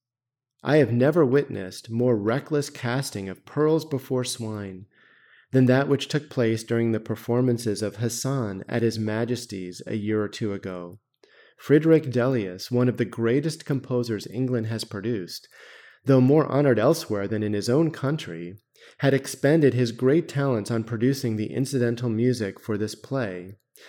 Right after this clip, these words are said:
as Beethoven did for Egmont. Many of us looked forward to the music as eagerly as we did to the play itself. The inane chatter of the audience, which is the traditional accompaniment of all theater music,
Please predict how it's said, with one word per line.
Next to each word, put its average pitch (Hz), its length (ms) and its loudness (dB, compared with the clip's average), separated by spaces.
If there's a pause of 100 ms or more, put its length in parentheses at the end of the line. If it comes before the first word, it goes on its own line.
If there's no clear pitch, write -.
(160)
as 110 180 -4
Beethoven 123 560 0
did 90 320 -10
for - 180 -8
Egmont. 113 680 -10 (580)
Many 165 240 10
of 139 120 8
us 131 200 4
looked 143 200 2
forward 156 400 4
to 135 80 -6
the 127 80 2
music 127 420 2
as 117 180 0
eagerly 127 460 0
as 110 140 -2
we 120 120 2
did 107 240 -2
to 143 80 0
the 131 80 0
play 131 280 -2
itself. 147 600 -4 (720)
The 131 160 6
inane 147 380 8
chatter 120 420 0
of 113 140 -2
the 117 140 -4
audience, 113 760 -6 (320)
which 127 180 0
is 127 120 2
the 117 100 2
traditional 123 600 2
accompaniment 110 720 -2
of 98 140 -8
all 127 280 -2
theater 131 440 -2
music, 90 540 -12